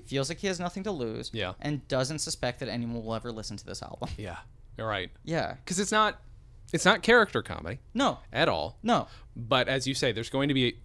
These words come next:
Speaker 2: a, a level of persona. But he's got this, and again, maybe I, f-, I, I do wonder if I'm taking for granted general public knowledge of shit that he's talking about, where I, I feel like, I, I don't know.
Speaker 1: Sure.
Speaker 2: You know what I mean? Like, I, I do wonder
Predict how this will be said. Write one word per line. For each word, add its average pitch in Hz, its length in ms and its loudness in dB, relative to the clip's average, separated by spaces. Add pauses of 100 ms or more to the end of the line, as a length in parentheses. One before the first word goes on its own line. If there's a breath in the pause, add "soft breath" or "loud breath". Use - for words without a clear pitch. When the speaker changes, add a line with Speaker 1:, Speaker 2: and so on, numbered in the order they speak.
(200)
Speaker 2:
a, - 40 0
a 127 40 4
level 127 300 8
of 113 120 -2
persona. 123 680 4
But 160 100 2
he's 190 180 4
got 196 180 8
this, - 240 2 (580)
and 165 100 4
again, 165 200 6
maybe 165 340 4 (160)
I, 139 80 2
f-, - 160 -4
I, 139 160 2 (140)
I 135 160 2
do 160 160 2
wonder 147 180 4
if 123 80 0
I'm 127 140 0
taking 120 260 0
for 113 140 -4
granted 117 400 -2 (340 loud breath)
general 123 480 4
public 107 460 -2
knowledge 98 400 -2
of 92 100 -6
shit - 240 -2
that 101 80 -4
he's 101 180 -4
talking 104 400 0
about, 92 300 2
where 95 140 0
I, 87 160 0
I - 20 -2
feel 98 220 -2
like, 98 240 -2 (260)
I, 143 80 2 (260)
I 160 80 6
don't 180 140 8
know. 160 160 6
Speaker 1:
Sure. 95 360 4
Speaker 2:
You 151 120 2
know 156 60 4
what 151 100 6
I 143 40 2
mean? 143 160 2
Like, 135 160 4
I, 135 100 6
I 139 80 2
do 143 160 2
wonder 123 400 0